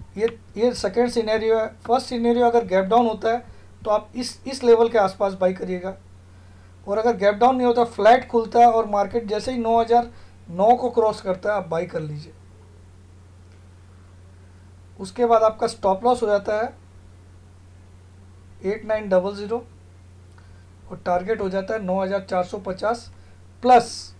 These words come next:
till Friday। हो सकता है नौ हज़ार पाँच सौ भी आ जाए। तो मैंने कोशिश किया हूँ आज, और कुछ और रहा तो कल सुबह कोशिश करके एक और video बनाऊँगा। तो आशा करता हूँ आप सबको पसंद आएगा दोस्तों।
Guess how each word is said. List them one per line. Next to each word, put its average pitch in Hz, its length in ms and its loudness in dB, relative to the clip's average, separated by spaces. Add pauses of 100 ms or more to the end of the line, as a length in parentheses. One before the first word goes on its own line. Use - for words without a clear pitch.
(540)
till 196 180 -10
Friday। 147 340 -8 (720)
हो 190 120 -8
सकता 202 260 -8
है 190 60 -6
नौ 185 100 0
हज़ार 185 240 -2
पाँच 165 220 -10
सौ 190 140 -12
भी 196 100 -8
आ 185 100 -2
जाए। 180 160 -12 (1300)
तो 202 100 -12
मैंने 202 280 -2
कोशिश 233 360 -8
किया 240 220 0
हूँ 247 160 4
आज, 226 220 0 (280)
और 190 140 -4
कुछ - 360 -12
और 226 220 6
रहा 220 240 6
तो 233 140 -2
कल 220 180 -4
सुबह 220 320 2
कोशिश 214 340 -10
करके 214 240 -8
एक 202 140 -10
और 214 160 -6
video 196 260 -8
बनाऊँगा। 185 360 -12 (880)
तो - 60 -12
आशा 185 240 2
करता 233 260 0
हूँ 220 80 2
आप - 60 -12
सबको - 280 -8
पसंद 208 340 -4
आएगा 208 200 2
दोस्तों। 185 340 -8